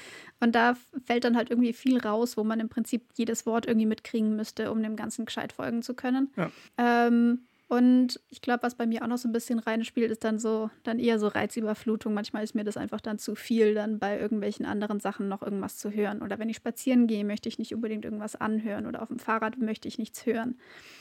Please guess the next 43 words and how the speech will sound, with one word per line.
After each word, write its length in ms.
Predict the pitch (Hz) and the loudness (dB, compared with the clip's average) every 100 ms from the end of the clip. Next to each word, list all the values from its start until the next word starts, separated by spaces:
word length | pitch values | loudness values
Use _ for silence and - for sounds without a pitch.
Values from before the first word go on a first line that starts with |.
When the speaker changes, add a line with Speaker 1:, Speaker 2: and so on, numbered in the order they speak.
| - - _ | -20 -20 _
Speaker 2:
Hm. 140 | 185 160 | -2 0
Speaker 1:
Ähm, 520 | 226 226 214 220 214 - _ _ - | 0 0 0 0 -4 -8 _ _ -12
und 220 | - 220 | -6 -6
ich 120 | - | 0
glaub, 180 | 240 233 | 0 0
das 160 | 226 | 0
ist 100 | 254 | 0
auch 120 | - 226 | 0 -2
noch 100 | 226 | -2
so 120 | 226 | -4
eine 100 | 214 | -4
Komponente. 680 | - 220 214 196 208 214 226 | -4 -4 -2 -2 -4 -4 -6
Speaker 2:
Ja, 140 | - 170 | 2 2
ich 160 | 175 | 4
muss 260 | 190 190 190 | 4 4 4
sagen, 280 | 185 180 185 | 0 0 0
für 100 | 165 | 2
mich 180 | 160 180 | 2 0
ist 100 | 170 | -2
es 40 | 170 | -2
eigentlich 340 | 160 165 170 | -2 -2 -2
genau 220 | - 156 | 0 2
andersrum. 640 | 147 147 165 - 170 175 175 | 2 2 0 0 0 0 0
Also 220 | 151 147 | 0 2
mich 200 | 151 - | 2 0
stresst 540 | - - 160 175 - | -2 -2 0 0 -2
es 180 | 165 - | -6 -4
oft 240 | 175 160 - _ _ _ _ _ _ | -4 -4 -10 _ _ _ _ _ _
mehr, 920 | - 165 165 160 160 160 170 160 160 - | -2 0 2 2 2 4 2 0 -4 -6
einfach 300 | - 156 156 | -4 -2 -2
diese 240 | 170 151 - | -4 -4 -4
Alltagsgeräusche 840 | 175 175 147 - 147 147 147 156 | -2 -2 -2 -4 -4 -2 -2 -4
um 120 | 156 | -4
mich 140 | 147 151 | -4 -2
herum 180 | 151 156 | -2 -2
zu 200 | - 156 | -4 -4
haben. 360 | 151 160 175 - _ - - - - - | -4 -4 -6 -8 _ -20 -20 -20 -20 -10
Und 240 | - 151 147 | -2 -2 0
deswegen 840 | 165 - 160 160 160 156 156 151 - _ | -2 2 2 2 2 2 0 -2 -8 _
hab 300 | - 175 165 | -8 -6 -4
ich 220 | 165 - - _ - | -4 -6 -12 _ -4
oft 320 | 165 160 - | -2 -2 -4
einfach 240 | 156 147 | -4 -6